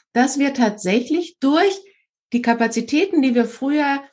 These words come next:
mit der Kindererziehung und mit der Führung des Haushalts, wie er damals eben uns abgefordert wurde,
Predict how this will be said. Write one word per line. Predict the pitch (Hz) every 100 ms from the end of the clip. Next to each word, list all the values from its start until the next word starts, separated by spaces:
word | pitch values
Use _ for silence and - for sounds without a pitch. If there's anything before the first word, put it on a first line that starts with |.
| _ _
mit | 240 247 247
der | 233 220 220
Kindererziehung | 294 330 254 233 - 233 214 208
und | 208
mit | 202
der | 196
Führung | - 277 269
des | 233 220
Haushalts, | 233 277 294 247 214
wie | 208
er | 214 214
damals | 220 262 247 233 -
eben | 214 202
uns | 202 -
abgefordert | - - 240 190 180 175 170
wurde, | 190 208 277